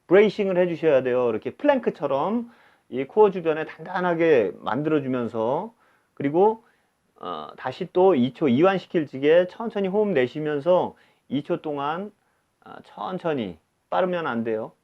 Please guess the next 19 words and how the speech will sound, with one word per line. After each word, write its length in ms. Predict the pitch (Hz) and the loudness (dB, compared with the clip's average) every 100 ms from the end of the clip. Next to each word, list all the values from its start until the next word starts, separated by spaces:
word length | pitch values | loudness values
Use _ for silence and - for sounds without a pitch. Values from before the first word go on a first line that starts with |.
| - | -18
이 160 | 107 | -18
초 200 | - 113 | -14 -16
동안 300 | 107 110 147 | -14 -14 -14
천천히 680 | - 208 208 208 196 190 165 | -14 -12 -10 -10 -10 -8 -6
이완시켜 400 | 120 117 117 120 | -6 -6 -10 -14
준다는 360 | 107 104 101 92 | -14 -12 -12 -12
거. 180 | 90 - _ _ _ _ - | -18 -18 _ _ _ _ -4
요렇게 340 | 160 180 196 | -2 -2 0
해서, 840 | 185 180 202 185 170 185 165 92 - _ _ _ | 2 2 2 2 6 8 6 4 -4 _ _ _
어, 420 | - 95 - - - _ _ _ | -20 -18 -16 -18 -20 _ _ _
지금까지, 720 | _ 135 139 131 131 170 202 - _ _ _ _ _ | _ -12 -4 -4 0 -2 -4 -10 _ _ _ _ _
아, 140 | - 50 | -20 -20
코어 400 | - 233 214 214 | -4 6 8 8
안정화 520 | - 123 143 170 165 | 2 -2 0 0 0
트레이닝 480 | - 170 160 151 143 | -4 -4 -4 -4 -6
중에, 600 | 127 120 107 110 127 101 - _ _ - | -6 -8 -8 -10 -12 -14 -20 _ _ -18
아, 160 | 104 | -14
마칭이라는 1160 | 104 113 135 - 196 175 143 123 113 123 156 151 _ _ | -8 -2 -2 -2 -4 0 -2 -2 -6 -8 -10 -14 _ _
이런 360 | - 113 110 156 | -12 -10 -10 -12